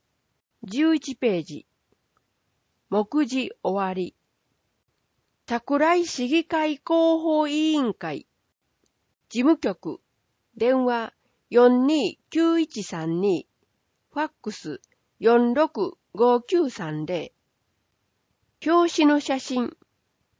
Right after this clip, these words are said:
スサノオ神社。長谷川はさみ、長谷寺の対岸の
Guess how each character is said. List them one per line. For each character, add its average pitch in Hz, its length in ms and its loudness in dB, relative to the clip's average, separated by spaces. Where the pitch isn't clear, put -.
ス 226 160 -8
サ 330 200 4
ノ 311 220 6
オ 285 60 2
神 240 320 0
社。 151 220 -8
長 214 100 -8
谷 320 200 0
川 294 260 2
は 262 160 -6
さ 285 180 2
み、 262 220 0
長 233 100 -8
谷 349 160 0
寺 208 280 2
の 175 100 2
対 254 380 -4
岸 240 260 -4
の 226 200 -2